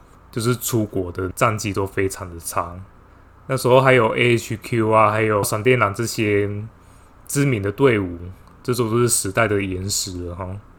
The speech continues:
那这个游戏也造就了蛮多的直播主，像比较有名的就是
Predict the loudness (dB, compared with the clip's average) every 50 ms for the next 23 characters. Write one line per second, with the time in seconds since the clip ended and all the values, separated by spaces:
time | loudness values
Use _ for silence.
0 | -20 -20 -20 -20 -20 -20 -20 -20 -20 -20 -20 -18 -12 -8 -6 -2 -2 0 2 2
1 | 2 4 2 2 2 2 2 4 4 4 4 4 0 -4 -10 -2 2 4 4 4
2 | 4 4 4 4 6 4 2 2 0 -2 -2 -4 -6 -6 -6 -4 -4 -4 -4 -4
3 | -6 -6 -6 -4 -6 -8 -10 -12 -16 -18 -12 -8 -6 -4 -4 -2 0 2 2 2
4 | 2 0 -2 -6 -8 -8 -10 -12 -16 -16 -18 -20 -20 -20 -20 -20 -20 -20 -20 -6
5 | 0 2 4 4 4 4 4 6 6 6 6 2 0 -2 -4 -4 -4 -4 -4 -4
6 | -4 -2 -2 0 0 0 0 -2 -4